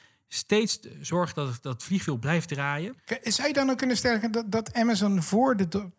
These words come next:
Speaker 2: dotcom boom eigenlijk een gewone webwinkel was, zoals vele
Speaker 1: Ja.
Speaker 2: andere die omvergevallen zijn, zoals wine dot com en weet ik het
Speaker 1: Absoluut,
Speaker 2: allemaal?
Speaker 1: ja,
Speaker 2: Ja.
Speaker 1: dat is, dat is een goede analyse.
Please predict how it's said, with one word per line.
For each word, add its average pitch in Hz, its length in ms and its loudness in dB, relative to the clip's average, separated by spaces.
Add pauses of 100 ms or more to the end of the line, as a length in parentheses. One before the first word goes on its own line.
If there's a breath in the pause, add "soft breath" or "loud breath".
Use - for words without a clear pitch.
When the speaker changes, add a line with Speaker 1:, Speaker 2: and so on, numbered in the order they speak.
(260)
Speaker 2:
dotcom 196 520 0
boom 156 400 2
eigenlijk 175 440 0
een 180 180 2
gewone 185 380 4
webwinkel 185 500 0
was, 160 220 0
zoals 156 540 -2
vele 156 320 2
Speaker 1:
Ja. 180 80 2
Speaker 2:
andere 175 280 2
die 151 260 -2 (500 loud breath)
omvergevallen 151 800 0
zijn, 139 240 0
zoals 131 200 0
wine 143 240 2
dot 139 220 -2
com 143 260 0
en 135 100 2
weet 139 120 2
ik 156 60 2
het - 100 0
Speaker 1:
Absoluut, 156 260 4
Speaker 2:
allemaal? 85 240 0
Speaker 1:
ja, 151 180 2
Speaker 2:
Ja. - 100 4
Speaker 1:
dat 110 100 -2
is, 110 60 -4
dat 135 100 -2
is 143 120 -2
een 143 80 2
goede 196 260 0
analyse. 131 520 -2